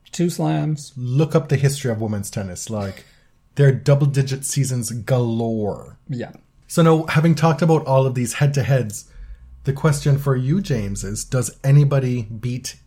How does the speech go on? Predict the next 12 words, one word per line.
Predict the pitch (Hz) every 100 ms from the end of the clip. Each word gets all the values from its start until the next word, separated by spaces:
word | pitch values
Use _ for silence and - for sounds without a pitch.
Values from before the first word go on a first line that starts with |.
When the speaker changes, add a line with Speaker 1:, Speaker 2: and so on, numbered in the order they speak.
| -
Speaker 2:
Iga? | 156 151 160 - - _ _ _ _ _
Speaker 1:
Even | 160 160 156 147 147 143 143 -
in | 151
one | 143 131
match, | 123 151 - - _ -
or | 143 139 123 127 - _ - 143
beat | 151 151
her | 151 143
to | 147
win | 139
the | 127
tournament? | 123 113 - -